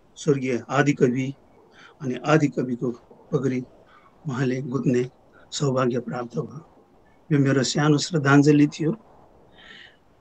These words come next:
अ, उहाँलाई मैले आजभन्दा,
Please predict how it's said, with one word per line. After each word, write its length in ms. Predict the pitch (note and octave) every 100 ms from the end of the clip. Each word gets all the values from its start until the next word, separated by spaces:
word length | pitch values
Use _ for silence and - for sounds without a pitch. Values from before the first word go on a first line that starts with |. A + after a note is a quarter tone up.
| _ _
अ, 300 | E3 C#3+ C#3 - - _ _ _ _ _ -
उहाँलाई 380 | D#3 F3+ F#3 F#3
मैले 500 | F3 F3 F3 F3 D#3 - - - -
आजभन्दा, 640 | E3+ E3+ D#3+ C3+ D3 D3+